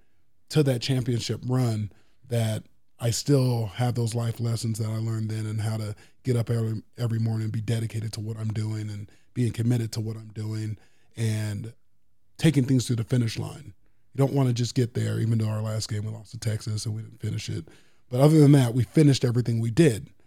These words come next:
That was on the back of our shirts, 'cause you always have that, you know, "Do your job," or,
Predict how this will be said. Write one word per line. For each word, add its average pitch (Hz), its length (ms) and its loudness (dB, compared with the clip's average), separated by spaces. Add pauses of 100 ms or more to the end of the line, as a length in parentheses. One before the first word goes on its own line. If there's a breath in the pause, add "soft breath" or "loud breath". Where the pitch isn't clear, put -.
(180)
That 117 160 -2
was 113 120 0
on 113 80 0
the 107 60 -6
back 113 240 -2
of 104 100 -4
our 110 100 -4
shirts, 180 480 4 (200 soft breath)
'cause 117 160 -2
you 139 80 6
always 127 200 6
have 123 160 2
that, 117 220 -2 (640)
you 123 100 -10
know, 104 160 -8
"Do 139 140 2
your 131 180 2
job," 120 580 2
or, 107 260 -10